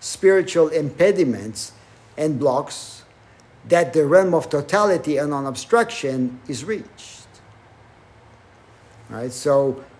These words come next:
the complete annihilation of all mental and spiritual impediments. So in other words, to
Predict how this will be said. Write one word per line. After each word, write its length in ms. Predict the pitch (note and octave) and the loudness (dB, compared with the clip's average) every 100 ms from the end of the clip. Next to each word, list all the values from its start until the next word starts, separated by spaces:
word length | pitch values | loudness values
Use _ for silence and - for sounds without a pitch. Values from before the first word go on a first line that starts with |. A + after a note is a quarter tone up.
| - | -8
the 100 | D3 | -6
complete 520 | D3 C#3+ D3 A3 A3 | -6 -4 2 2 4
annihilation 760 | G3 F3 E3 D#3 F#3 E3 D#3 | 0 2 2 4 2 2 -2
of 200 | C#3+ B2 D#3 | -2 -2 2
all 280 | F#3 G3+ | 4 4
mental 400 | F#3 F#3 F#3+ F#3 | 2 -2 -2 -2
and 140 | E3+ D3 | -2 -4
spiritual 600 | - D#3 D#3+ D#3 C#3+ B2 | -6 -2 -2 -2 -6 -4
impediments. 1120 | C3 B2 C3 - G#2+ D#2+ - - - - - _ - - - - | -6 -4 -4 -4 -8 -12 -18 -20 -18 -18 -18 _ -20 -20 -20 -8
So 160 | C#3+ | -2
in 100 | D3 | 0
other 180 | F#3 G3 | 4 4
words, 540 | D#3+ D3 C3+ A2 - - - - - _ _ _ _ - - | 4 4 0 -6 -12 -16 -20 -20 -20 _ _ _ _ -20 -18
to 540 | - D#3+ D#3 D3 C3+ | -6 0 0 0 -4